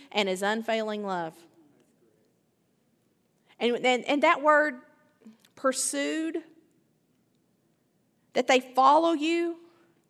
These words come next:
it's literally what we sang this morning. 'Cause when I first read it and I thought, "These things follow me," almost,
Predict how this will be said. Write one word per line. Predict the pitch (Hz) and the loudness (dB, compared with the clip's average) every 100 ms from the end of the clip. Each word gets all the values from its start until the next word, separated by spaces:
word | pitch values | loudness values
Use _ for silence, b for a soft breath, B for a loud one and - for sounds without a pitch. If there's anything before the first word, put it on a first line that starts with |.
| _ | _
it's | - - | -14 -4
literally | 427 415 403 392 | -2 -2 -2 -2
what | - | -2
we | 381 | -4
sang | - 392 415 | -6 -6 -6
this | 381 - | -10 -12
morning. | 226 175 170 _ _ _ _ _ _ _ _ _ _ _ _ _ _ _ _ _ _ _ - | -12 -12 -16 _ _ _ _ _ _ _ _ _ _ _ _ _ _ _ _ _ _ _ -10
'Cause | 311 | -4
when | 370 381 | 0 0
I | |
first | 370 381 381 359 | 0 -2 -2 -2
read | 370 392 | 0 0
it | |
and | 269 | 0
I | 294 | -2
thought, | 302 285 | -2 -4
"These | 349 330 | -4 -4
things | 311 285 - | -6 -6 -6
follow | 302 311 359 359 | 2 4 4 2
me," | 370 381 | -2 0
almost, | 285 339 359 311 - | 2 2 0 -4 -8